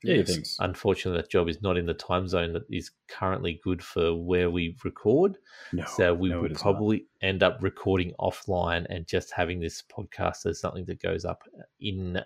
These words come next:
Speaker 3: our own time on a certain day. But, um, we don't know exactly when that will be, but it won't be live probably from now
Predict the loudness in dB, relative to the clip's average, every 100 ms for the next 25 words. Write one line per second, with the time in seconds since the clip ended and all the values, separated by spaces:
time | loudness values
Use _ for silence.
0 | -6 -6 -4 -4 -6 -8 -4 0 0 0
1 | -4 -4 -4 -2 -2 -2 -4 -2 -2 -2
2 | -2 -2 -4 -20 -20 -20 _ _ -8 -4
3 | -4 -6 -10 -14 _ _ -16 -14 -4 0
4 | 2 0 -2 -2 -4 -6 -10 -8 -6 -4
5 | -4 -4 -4 -2 0 0 0 -2 -2 -2
6 | -4 -8 -20 -20 _ _ -20 -20 _ _
7 | _ -8 -6 -4 -6 -6 -10